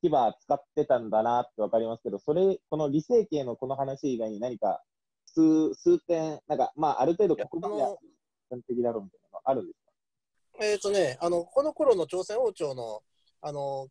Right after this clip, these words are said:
Speaker 2: 記録にはずらずらっとそうなってるんです。ただ、あの、まあ、この秋松が最もそういうふうに今おっしゃって、も-、最もこう華やかに、ものすごい華やかにこう盛られてるんですけども、わ-、倭寇が攻めてきて、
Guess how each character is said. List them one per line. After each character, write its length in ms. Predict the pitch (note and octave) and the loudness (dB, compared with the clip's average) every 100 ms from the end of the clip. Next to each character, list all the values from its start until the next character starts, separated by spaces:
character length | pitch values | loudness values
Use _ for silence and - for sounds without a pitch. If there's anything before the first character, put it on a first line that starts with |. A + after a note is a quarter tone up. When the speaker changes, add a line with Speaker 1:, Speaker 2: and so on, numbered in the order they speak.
| - | -12
Speaker 2:
記 100 | A3+ | -6
録 340 | A#3 - A#3 | -6 -6 -8
に 100 | D#4 | -2
は 120 | G#3 | -2
ず 160 | D#3 F#3 | -2 -4
ら 220 | F#3+ F#3 | -2 -2
ず 100 | F3+ | -2
ら 140 | F3+ | -4
っ 60 | F3 | -4
と 120 | B2 | -6
そ 120 | A2+ | -10
う 40 | C#3+ | -10
な 60 | |
っ 20 | A2+ | -10
て 100 | G#2+ | -14
る 60 | |
ん 40 | F2+ | -14
で 60 | |
す。 60 | - | -14
た 100 | F#3+ | -6
だ、 240 | A3 F#3+ | -2 -2
あ 40 | G3 | -4
の、 300 | F#3+ F#3+ - _ _ _ _ _ _ _ - | -4 -6 -10 _ _ _ _ _ _ _ -8
ま 80 | |
あ、 40 | D#3 | -6
こ 100 | F#3+ | -4
の 60 | |
秋 200 | G#3+ - | -6 -2
松 180 | B3 A#3 | -2 2
が 80 | A3+ | 2
最 340 | D#3 C#3 G#3+ | 0 -2 -2
も 200 | F3+ C3+ | 0 -2
そ 140 | A#2+ D#3 | 0 -2
う 20 | |
い 20 | |
う 40 | C#3 | -2
ふ 60 | |
う 20 | A#2+ | -8
に 100 | A#2 | -6
今 160 | C#3 C#3+ - | -6 -6 -8
お 80 | C#3+ | -8
っ 20 | |
し 60 | D3 | -8
ゃ 40 | |
っ 20 | |
て、 140 | B2 A#2 | -8 -10
も-、 320 | B2 D3 E3 - D#3 - | -10 -6 -6 -4 -6 -2
最 100 | G3 | -2
も 120 | C3+ | -2
こ 120 | - A#2+ | -2 -2
う 20 | |
華 200 | D3+ E3 | -2 0
や 120 | D#3 | 0
か 120 | - A2 | 0 -10
に、 60 | G#2+ F#2+ - _ _ _ | -12 -20 -20 _ _ _
も 140 | C3+ | -8
の 100 | D#3+ | -6
す 80 | D#3 | -4
ご 60 | |
い 40 | A2+ | -6
華 160 | A#2 | -4
や 80 | A#2 | -6
か 140 | A#2 G#2 | -6 -8
に 140 | F#2 | -10
こ 240 | - G2+ | -10 -10
う 60 | G2 | -8
盛 80 | B2+ | -4
ら 80 | C3+ | -4
れ 60 | B2+ | -4
て 60 | |
る 60 | G#2 | -12
ん 20 | |
で 40 | |
す 80 | - | -14
け 60 | - | -20
ど 100 | - | -20
も、 220 | F#2 F2 _ _ _ - - _ - | -20 -20 _ _ _ -20 -20 _ -14
わ-、 120 | D#3+ _ - | -14 _ -16
倭 80 | D#3+ | -12
寇 60 | |
が 60 | A#2 | -12
攻 80 | A2+ | -14
め 80 | A2+ | -16
て 100 | A2+ | -14
き 140 | B2 | -8
て、 320 | A2 G2 F2+ | -6 -6 -8